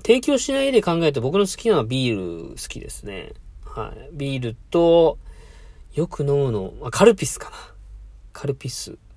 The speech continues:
カルピスウォーター。カルピスですね。が好きですね。はい。ありがとうございます。これ早速、あの、これ、あの、リスナーの方もぜひお試しいただきたいと思いますし、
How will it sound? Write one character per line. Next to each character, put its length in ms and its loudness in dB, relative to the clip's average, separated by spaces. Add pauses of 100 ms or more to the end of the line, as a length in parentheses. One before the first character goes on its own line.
(180)
カ 80 -20
ル 100 -6
ピ 100 -10
ス 140 -8
ウ 40 -2
ォ 80 2
ー 40 -2
タ 120 -12 (260)
ー。 40 -18
カ 60 2
ル 80 6
ピ 100 -6
ス 140 -12
で 80 -16
す 140 -16
ね。 180 -18
が 140 -6
好 100 -10
き 100 -18
で 100 -16
す 120 -18
ね。 140 -18 (800)
は 160 -6
い。 180 -14
あ 80 -6
り 80 0
が 80 2
と 80 -6
う 40 0
ご 20 -2
ざ 80 -12
い 20 -14
ま 60 -16
す。 100 -20
こ 80 4
れ 60 6
早 180 2
速、 580 6 (380)
あ 120 0
の、 140 4
こ 120 2
れ、 320 8
あ 80 2
の、 420 2
リ 120 -2
ス 160 -8
ナ 80 0
ー 20 2
の 100 -2
方 240 -8
も 320 -8
ぜ 140 -2
ひ 320 -8
お 100 -6
試 220 0
し 320 -6
い 20 -10
た 140 2
だ 80 0
き 160 -16
た 160 -4
い 80 -4
と 100 -6
思 160 0
い 40 2
ま 120 4
す 80 -2
し、 400 2